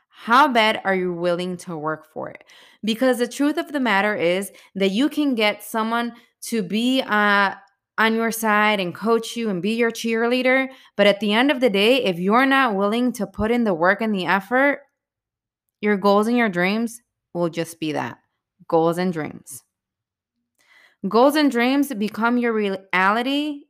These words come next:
and become your actual present instead of a future goal and dream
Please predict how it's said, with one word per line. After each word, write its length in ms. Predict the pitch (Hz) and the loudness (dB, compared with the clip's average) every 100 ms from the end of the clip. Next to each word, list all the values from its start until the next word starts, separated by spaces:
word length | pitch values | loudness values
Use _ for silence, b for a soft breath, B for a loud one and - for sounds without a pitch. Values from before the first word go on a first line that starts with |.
| _ 196 | _ -4
and 120 | 202 | -2
become 440 | 196 - 226 233 | -4 -6 -4 -4
your 240 | 190 196 - | -4 -6 -2
actual 460 | 180 202 - 233 208 | 0 0 -2 -8 -8
present 720 | - - 196 208 262 277 269 - | -10 0 0 2 -2 -4 -6 -6
instead 360 | 190 190 190 | -6 -2 0
of 100 | 202 | 0
a 80 | 185 | -2
future 480 | 170 - 202 202 220 | -4 -8 -8 -6 -6
goal 220 | 190 196 | 0 0
and 160 | 202 180 | 0 -2
dream 340 | 180 214 262 | 0 0 -2